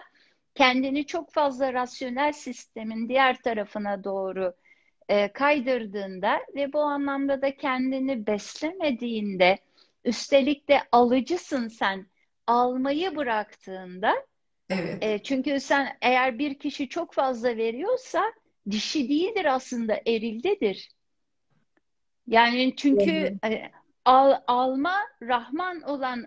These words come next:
Speaker 1: alma ve büyütme ve besleme, var olanı alıp bünyesinden geçirme ve,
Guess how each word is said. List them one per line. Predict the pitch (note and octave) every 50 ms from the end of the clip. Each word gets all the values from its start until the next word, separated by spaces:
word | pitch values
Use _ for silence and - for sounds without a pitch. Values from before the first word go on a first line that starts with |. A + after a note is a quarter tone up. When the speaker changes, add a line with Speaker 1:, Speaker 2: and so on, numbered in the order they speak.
| - -
Speaker 1:
alma | A#3+ A#3+ A#3 A#3 A#3+ C4+ F4+ F#4 D#4+
ve | D#4+ D#4 B3 A#3
büyütme | C#4 C4+ C#4 C4+ C4+ - - C#4 D4 C#4+ C#4+
ve | C#4 B3+ G#3+
besleme, | A#3 A#3+ A#3+ A#3 - - B3 A3+ A3 G#3+ G3+ G3+ - _ _ _ _ _ -
var | G#3 A#3 C4 D4 F4 F#4+
olanı | F#4 F4 D#4+ D#4 C#4+ C#4+ C#4 C4 C4 B3+ A#3+ A3+ -
alıp | - A3+ B3+ B3+ B3+ C#4+ C#4+ C#4+ _ - _ _ _ _ _ _ _ -
bünyesinden | G#3+ C4+ C#4 C#4 C#4 C#4 C4+ C4+ - C#4 C4+ C4 C#4 C#4 C4+ C4+ C4+
geçirme | B3 B3+ B3+ B3+ - - C4 A#3+ A#3+ B3+ C4+ C4 B3 A#3
ve, | A#3+ A#3 A#3 A#3+